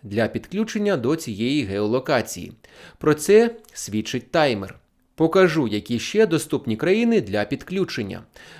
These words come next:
На безкоштовній основі їх не так вже і багато.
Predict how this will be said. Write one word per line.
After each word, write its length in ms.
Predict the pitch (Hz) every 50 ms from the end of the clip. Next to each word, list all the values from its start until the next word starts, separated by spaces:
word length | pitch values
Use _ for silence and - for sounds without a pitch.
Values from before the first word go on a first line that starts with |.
| - -
На 200 | 123 143 185 208
безкоштовній 800 | 185 196 190 - - 202 180 - - - 165 127 101 104 104 104
основі 440 | 117 131 - - 214 220 233 220 214
їх 460 | 175 131 110 113 156 190 196 - -
не 140 | 127 113 104
так 240 | - - 139 151 131
вже 240 | 107 92 104 104 110
і 80 | 110
багато. 540 | 113 127 135 143 143 120 98 - - 87